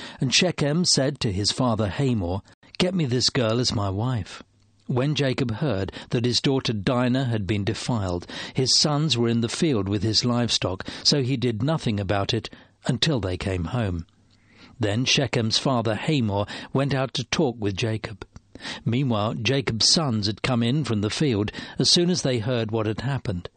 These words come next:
They were shocked and furious because Shechem had done an outrageous thing in Israel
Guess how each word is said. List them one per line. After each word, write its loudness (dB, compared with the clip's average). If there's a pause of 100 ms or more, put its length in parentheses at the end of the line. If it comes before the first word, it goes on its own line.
(380)
They 2
were -2
shocked 0
and 0
furious 0 (220)
because 2
Shechem 0
had -2
done 0
an 0
outrageous 0
thing 2
in 0
Israel 0